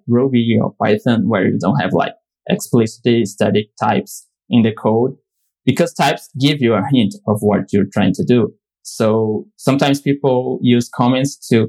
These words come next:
kind of try and address some of that. But if you, like, have a method in a Ruby, a Ruby method, and you receives, like, a user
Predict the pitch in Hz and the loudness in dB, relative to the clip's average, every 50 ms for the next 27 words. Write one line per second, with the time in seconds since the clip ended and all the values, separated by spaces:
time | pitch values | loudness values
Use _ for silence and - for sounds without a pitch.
0 | - - - - 107 107 110 113 110 107 - _ - 110 104 107 107 113 120 110 | -4 -8 -6 -2 0 2 2 2 2 0 -4 _ -2 -2 0 2 2 2 0 0
1 | 107 110 - 135 113 104 110 113 117 - - - 123 110 117 113 110 117 - - | 0 -2 -2 0 0 0 0 0 -2 -6 -6 -2 0 2 2 2 0 -2 -2 0
2 | 110 113 113 123 - _ _ _ _ - 147 117 117 110 110 107 107 110 - _ | 0 0 0 -2 -6 _ _ _ _ -8 -2 0 0 2 2 0 -2 -4 -4 _
3 | - 139 147 - 202 180 165 131 110 107 - _ _ - 110 98 101 - - 110 | -2 0 0 2 0 2 0 0 -2 -4 -10 _ _ -2 -2 -2 0 0 0 0
4 | 104 110 113 117 117 107 107 - 131 120 117 113 - - - 117 107 110 110 107 | 0 2 2 2 2 0 0 0 0 2 2 0 -2 -4 -2 2 2 2 4 2
5 | 104 104 107 110 107 104 104 110 107 107 104 101 101 - 113 - _ _ _ _ | 2 0 0 2 0 2 2 2 2 2 2 2 0 -4 -6 -10 _ _ _ _
6 | - 113 113 113 117 117 117 110 110 110 110 - - 120 117 - _ - 117 110 | -2 0 2 2 2 2 2 2 2 2 0 0 0 0 0 -2 _ -2 0 2
7 | 110 113 110 113 110 110 - - 113 110 110 - 110 104 104 104 117 107 107 110 | 2 2 2 2 0 0 0 0 0 0 0 0 0 -2 0 0 -2 0 0 0
8 | 113 113 110 - 120 113 110 107 - - | 0 0 0 0 0 2 2 0 -2 -2